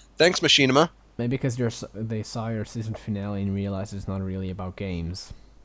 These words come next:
Speaker 1: <laughs> Maybe. I am, I will be, uh, uh, talking with the C E O of Mondo Media this Wednesday, so look forward
Speaker 2: Are you
Speaker 1: to that.
Speaker 2: excited?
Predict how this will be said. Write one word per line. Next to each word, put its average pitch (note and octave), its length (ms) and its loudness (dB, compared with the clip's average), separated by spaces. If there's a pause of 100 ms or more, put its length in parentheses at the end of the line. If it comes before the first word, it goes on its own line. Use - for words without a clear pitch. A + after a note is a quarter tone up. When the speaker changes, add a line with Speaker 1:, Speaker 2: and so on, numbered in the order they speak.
(180)
Speaker 1:
<laughs> - 420 -2
Maybe. A#2 580 4 (340)
I C3+ 180 10
am, F#3 200 8
I E3 160 8
will A3 180 8
be, G3 280 6
uh, D3+ 300 10 (720)
uh, C3 240 4 (260)
talking D#3 400 2
with B2+ 140 -2
the B2 80 -6
C C3+ 380 2
E C3 60 6
O B2 140 6
of A#2 80 2
Mondo B2 360 4
Media A#2+ 380 4
this A2 200 2
Wednesday, A2 440 2
so A#2 320 2
look A#2+ 160 -6
forward A#2 200 4
Speaker 2:
Are - 20 2
you B2+ 40 2
Speaker 1:
to A#2 80 -2
that. - 80 -2
Speaker 2:
excited? C3 720 -2